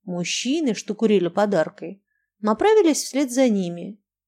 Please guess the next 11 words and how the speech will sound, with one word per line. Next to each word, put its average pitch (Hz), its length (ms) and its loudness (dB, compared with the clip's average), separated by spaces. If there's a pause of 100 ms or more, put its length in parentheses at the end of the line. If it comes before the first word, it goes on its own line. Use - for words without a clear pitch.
(280)
Один 185 360 -2
открыл 185 480 -4
дверь, 196 420 -4
взял 165 320 -2
камень 233 520 -6 (280)
и 349 120 -2
подложил, 226 640 2
чтобы 202 300 -6
подъезд 202 420 -2
остался 247 500 -4
открытым, 185 640 -6